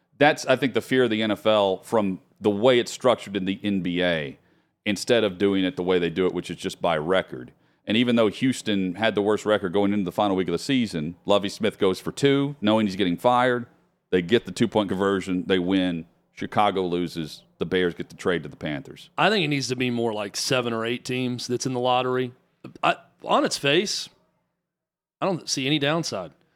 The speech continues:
Speaker 2: if you did it the right way.
Speaker 1: Well, the structure, the,
Speaker 2: Because you
Speaker 1: the,
Speaker 2: are
Speaker 1: the
Speaker 2: eliminating,
Speaker 1: balance.
Speaker 2: you are eliminating the total tank jobs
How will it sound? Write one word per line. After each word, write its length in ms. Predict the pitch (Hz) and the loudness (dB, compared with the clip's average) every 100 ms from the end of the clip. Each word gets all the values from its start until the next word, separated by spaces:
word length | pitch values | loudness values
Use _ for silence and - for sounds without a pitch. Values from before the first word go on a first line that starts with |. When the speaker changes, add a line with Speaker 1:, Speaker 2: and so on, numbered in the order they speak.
| _ _ - | _ _ -6
Speaker 2:
if 120 | 127 | -4
you 80 | 147 | 0
did 140 | 139 160 | 2 0
it 80 | |
the 80 | 147 | 2
right 200 | 143 143 | 2 2
way. 340 | 123 131 170 180 - | 0 0 0 -2 2
Speaker 1:
Well, 100 | 131 | 4
the 80 | |
structure, 560 | 127 - 175 - 165 147 - | 4 4 4 4 2 0 -2
the, 100 | 151 | 2
Speaker 2:
Because 280 | - 190 170 | 6 6 4
you 100 | 185 185 | 4 6
Speaker 1:
the, 80 | 214 | 6
Speaker 2:
are 100 | 233 | 6
Speaker 1:
the 40 | 196 | 6
Speaker 2:
eliminating, 400 | 190 131 147 - | 6 6 6 6
Speaker 1:
balance. 380 | 131 165 160 151 | 4 2 -2 2
Speaker 2:
you 180 | 156 165 | 4 6
are 140 | 208 | 4
eliminating 800 | 190 175 165 156 151 147 147 143 | 4 4 4 2 2 2 0 0
the 120 | 139 | 0
total 540 | 135 139 165 175 175 165 | -2 2 4 4 4 2
tank 320 | 156 147 135 | 0 0 0
jobs 600 | 127 113 107 110 - | 0 0 0 -4 -6